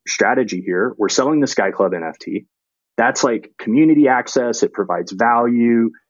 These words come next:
in just holding it. You know, the price meets the expectation of what you get. It's, it's great from day one. You hold it, you own it, you use it, you get value, you learn something,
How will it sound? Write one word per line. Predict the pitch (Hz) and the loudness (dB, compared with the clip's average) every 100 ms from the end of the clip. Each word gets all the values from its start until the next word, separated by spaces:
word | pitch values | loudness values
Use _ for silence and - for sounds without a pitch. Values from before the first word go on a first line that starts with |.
| _ | _
in | 104 | -2
just | 98 92 - - - | 0 0 -4 -14 -20
holding | - 131 127 123 117 | -4 0 2 2 2
it. | 110 107 104 - _ - | 2 2 0 -6 _ 0
You | |
know, | 98 | 0
the | 87 | 0
price | - - 117 117 - - | -4 -2 0 0 -2 0
meets | 117 113 - | 0 0 0
the | 117 | 2
expectation | 107 - - 107 - 113 107 - 113 107 107 _ _ _ | 2 0 0 0 0 0 2 0 0 -2 -4 _ _ _
of | - 101 | -4 0
what | 98 95 | 0 -2
you | 95 | 0
get. | 135 127 120 - | 4 4 4 0
It's, | 101 95 - - | -2 -2 -4 -4
it's | 98 - | -4 -2
great | 120 113 98 | 0 0 0
from | 104 104 | -2 0
day | 143 156 | 2 2
one. | 131 123 120 113 - | 2 2 2 0 -2
You | - | 0
hold | 135 127 | 2 2
it, | 113 | 0
you | 113 110 | 0 0
own | 117 | 2
it, | 113 - | 0 -4
you | 104 | -2
use | 113 110 | 0 2
it, | 113 - _ _ _ - | 2 2 _ _ _ -4
you | 113 | 0
get | 117 104 | 0 2
value, | 107 101 101 101 | 2 2 0 -2
you | 98 98 | -2 -2
learn | 98 95 | -2 -4
something, | 92 82 80 71 | -4 -8 -8 -12